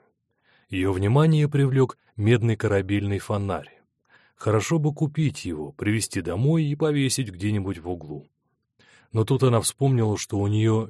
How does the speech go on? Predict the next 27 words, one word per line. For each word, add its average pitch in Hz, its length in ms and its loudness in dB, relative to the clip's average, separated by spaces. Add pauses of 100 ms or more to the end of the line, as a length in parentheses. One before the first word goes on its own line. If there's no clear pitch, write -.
нет 107 280 0
своего 87 420 -2
дома, 82 400 -6 (260)
а 101 120 0
есть 107 280 0
лишь 113 200 -2
снятая 123 580 0
на 107 100 -2
полгода 104 480 -2
квартира 110 500 0
в 85 60 -2
Нью-Йорке, 87 680 -6 (600)
и 143 100 0
фонарь-то 151 480 2
ей 95 160 -4
повесить 95 500 -4
негде. 80 480 -10 (1120)
Она 113 240 4
шла 107 200 2
по 101 160 2
городу, 117 640 0 (240)
кругом 139 440 6
люди 107 320 -4
что-то 110 440 -4
покупали 101 720 -2
и 85 120 -10
продавали, 90 880 -2